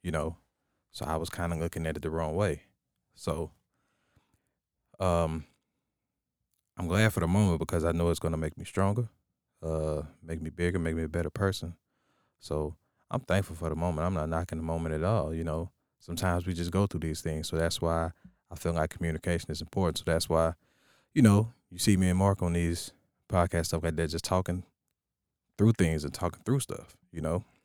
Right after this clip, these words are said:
'cause those things are important. Of being able to just talk, conversate, work through these things. So, yeah,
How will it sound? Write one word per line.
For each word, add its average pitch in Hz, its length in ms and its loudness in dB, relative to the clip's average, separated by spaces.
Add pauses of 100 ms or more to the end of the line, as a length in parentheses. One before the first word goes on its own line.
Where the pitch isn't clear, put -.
(1040)
'cause 90 160 -2
those 85 180 2
things 87 240 0
are 87 100 2
important. - 400 2 (1080)
Of 76 100 -8
being 82 160 2
able 80 180 2
to 80 80 0
just 80 240 -4
talk, - 340 0 (580)
conversate, 78 560 0 (440)
work 76 200 -2
through 90 120 0
these 76 220 -4
things. - 480 -10 (760)
So, 78 420 -2 (1400)
yeah, 104 220 2